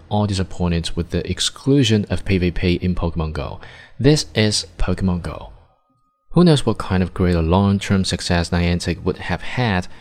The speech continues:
if a dynamic P V P system had been implemented.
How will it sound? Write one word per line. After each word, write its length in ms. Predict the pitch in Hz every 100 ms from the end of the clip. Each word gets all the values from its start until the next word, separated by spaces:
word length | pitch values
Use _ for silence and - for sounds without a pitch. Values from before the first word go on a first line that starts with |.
| -
if 160 | 113 -
a 120 | 110 107
dynamic 540 | 101 101 98 98 98
P 160 | - 95
V 140 | 90
P 240 | - 120
system 400 | 123 90 - - - - -
had 200 | - 98
been 200 | 95 90
implemented. 840 | - 92 87 80 78 78 - - -